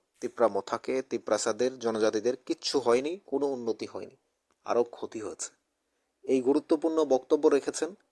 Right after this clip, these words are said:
স্টেট ডেমোক্রেটিক পার্টির সভাপতি, যিনি মহারাজ প্রদ্যুতের সঙ্গী ছিলেন একটা সময়, তিপ্রা মথা দলে ছিলেন, তারপর সেখান থেকে বেরিয়ে নতুন রাজনৈতিক দলে পরিণত হয় এবং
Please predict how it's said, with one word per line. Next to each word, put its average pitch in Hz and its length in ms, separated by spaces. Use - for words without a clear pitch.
স্টেট 170 320
ডেমোক্রেটিক 131 600
পার্টির 117 380
সভাপতি, 117 600
যিনি 135 260
মহারাজ 135 460
প্রদ্যুতের 135 460
সঙ্গী 139 400
ছিলেন 147 280
একটা 139 240
সময়, 151 300
তিপ্রা 160 300
মথা 151 300
দলে 120 300
ছিলেন, 165 360
তারপর 135 240
সেখান 160 420
থেকে 131 260
বেরিয়ে 127 360
নতুন 139 380
রাজনৈতিক 139 480
দলে 120 280
পরিণত 139 360
হয় 139 300
এবং 165 320